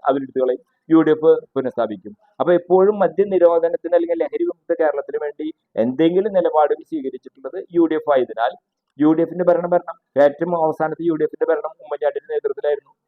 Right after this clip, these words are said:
അദ്ദേഹം പത്ത് വർഷം കൊണ്ട് കേരളത്തിൽ മദ്യനിരോധനം നടപ്പാക്കുന്നതിന് വേണ്ടി ഓരോ വർഷം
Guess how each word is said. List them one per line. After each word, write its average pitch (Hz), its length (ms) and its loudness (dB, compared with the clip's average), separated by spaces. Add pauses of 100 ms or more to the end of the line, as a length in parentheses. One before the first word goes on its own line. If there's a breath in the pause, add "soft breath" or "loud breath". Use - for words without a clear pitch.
(200)
അദ്ദേഹം 143 360 -2
പത്ത് - 260 -2
വർഷം 190 300 0
കൊണ്ട് 170 240 -4
കേരളത്തിൽ 156 380 -2
മദ്യനിരോധനം 143 640 -4
നടപ്പാക്കുന്നതിന് 135 720 -6
വേണ്ടി 139 360 -6 (460)
ഓരോ 147 400 6
വർഷം 160 360 0